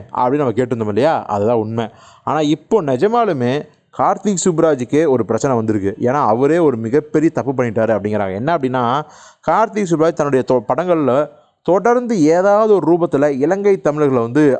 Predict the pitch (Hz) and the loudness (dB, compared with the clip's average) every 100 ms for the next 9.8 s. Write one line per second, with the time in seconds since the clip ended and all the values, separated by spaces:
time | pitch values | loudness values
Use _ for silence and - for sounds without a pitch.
0 | - 120 185 208 185 139 127 117 113 135 | 0 0 2 0 0 -2 -2 -2 0 0
1 | 113 107 120 104 104 107 98 104 104 110 | 0 -2 0 0 2 0 0 -4 -2 -2
2 | 104 95 101 - _ - 107 127 165 175 | -2 -4 -6 -14 _ -8 -2 0 0 2
3 | 165 143 117 147 123 98 110 131 107 113 | 2 0 0 -2 -2 -2 -2 -2 0 0
4 | 151 - _ _ - 139 170 175 170 156 | -2 -8 _ _ -4 0 0 0 2 2
5 | 131 143 156 127 - _ _ _ _ _ | 2 2 4 2 -2 _ _ _ _ _
6 | _ _ _ 101 117 113 110 156 170 147 | _ _ _ -6 -4 -2 -2 -2 0 0
7 | 117 151 135 120 87 85 - _ _ - | 2 2 4 2 0 -6 -12 _ _ -14
8 | 101 139 175 175 180 139 127 135 139 127 | -4 -2 -2 0 0 -2 0 0 0 0
9 | 107 123 113 120 107 104 139 | 0 -2 -2 -2 -2 -4 -2